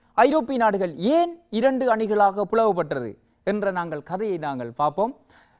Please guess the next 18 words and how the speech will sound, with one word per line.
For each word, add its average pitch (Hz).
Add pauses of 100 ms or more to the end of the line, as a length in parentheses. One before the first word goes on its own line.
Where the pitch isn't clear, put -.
(320)
மாணவர்கள், 226 (480)
இந்த 220 (460)
உலக 302
மகா 226 (100)
யுத்தத்தில் 202 (460)
மிக 262
முக்கியமான 226
பங்கு 202
இந்த 185 (200)
ஐரோப்பிய 220
நாடுகள் 190
இரண்டு 214
அணிகளாக 175
பிளவுபட்டதான். 139 (260)
மிக 233 (240)
சுவாரஸ்யமான 180 (100)
விஷயம். 110 (400)
ஏனென்று 294